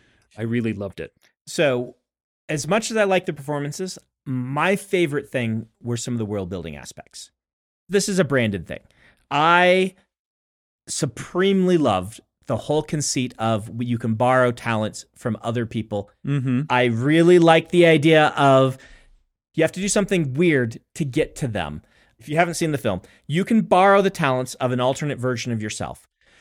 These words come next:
Speaker 2: But there's a pathway, an action you have to take
Speaker 1: Yeah.
Speaker 2: that lets the
Speaker 1: All
Speaker 2: machine
Speaker 1: Yeah.
Speaker 2: pretend for a little bit.
Speaker 1: All the realities are
Speaker 2: Mm-hmm.
Speaker 1: connected in, like, a web.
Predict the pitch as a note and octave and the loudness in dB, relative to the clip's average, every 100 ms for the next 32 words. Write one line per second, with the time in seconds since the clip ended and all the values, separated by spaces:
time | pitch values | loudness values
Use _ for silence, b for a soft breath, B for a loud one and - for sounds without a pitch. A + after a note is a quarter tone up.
0 | b b _ _ _ - G#3+ D#3+ - C#3 | b b _ _ _ 0 2 2 -2 -4
1 | C#3+ C3+ C3 - - - E3 F3 - A#2+ | -2 -2 -4 -8 -18 -8 -4 -4 -4 -10
2 | D#2 C2+ - A#2+ A#2+ C#3 E3 - G3+ F3 | -10 -12 -10 -10 -4 -4 -2 -4 -4 -2
3 | D#3 D3 C#3 C3 B2 - A2+ D#3+ _ b | -4 -4 -4 -6 -10 -6 -6 -6 _ b
4 | C3 B2 G#2 F2 A#2+ C#3 C#3 C#3 D#3+ E3 | -2 0 0 -2 -4 -4 -2 2 2 2
5 | - - - C3+ C#3+ C3 - - G#3 A#3 | -4 -8 -4 2 4 2 -2 -4 0 2
6 | C4 A#3+ G3+ - B2+ B2 F#3+ F#3+ E3 - | 2 0 -2 -4 -4 -2 0 2 0 0
7 | D3+ C3 A#2 F2+ C2+ - D#3 F#3 F#3 F3 | -2 0 0 -2 -8 -2 2 4 4 2
8 | D3 C#3+ D3+ C#3+ C#3 C3+ A2+ G2 G2+ - | -2 -2 2 6 6 4 2 -2 -6 -12
9 | - _ A#2+ B2 A2+ - A#2 A#2+ A#2+ B2 | -16 _ -2 0 -2 -4 -4 -4 -4 -4
10 | G#2+ G#2 A2 G#2+ F#2 F#2+ F#2 A2 F#2 E2 | -4 -4 -6 -6 -8 -10 -6 -4 -4 -6